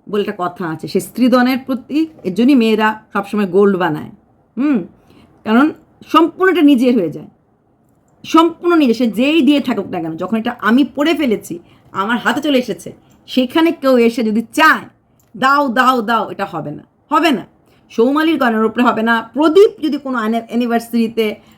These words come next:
বার্থডেতে, একদম পুরো ভারতীয় ন্যায় সংহিতাতে পরিষ্কার লেখা আছে, সেগুলির মালিকও প্রদীপ হবে না। প্রদীপের চাহিদা বেশি তার জন্য।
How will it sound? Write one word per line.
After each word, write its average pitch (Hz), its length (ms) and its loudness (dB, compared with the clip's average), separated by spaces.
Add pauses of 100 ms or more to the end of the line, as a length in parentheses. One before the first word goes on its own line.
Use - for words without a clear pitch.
(200)
বার্থডেতে, 220 640 2 (280)
একদম 254 380 0
পুরো 311 360 0
ভারতীয় 247 600 0
ন্যায় 254 260 2
সংহিতাতে 254 520 2
পরিষ্কার 208 360 -6
লেখা 170 220 -6
আছে, 165 260 -14 (260)
সেগুলির 277 480 2
মালিকও 220 360 0
প্রদীপ 190 280 0 (100)
হবে 143 140 -4
না। - 140 -12 (1000)
প্রদীপের 208 400 2
চাহিদা 170 320 0
বেশি 190 120 -4
তার 165 200 -6
জন্য। - 300 -10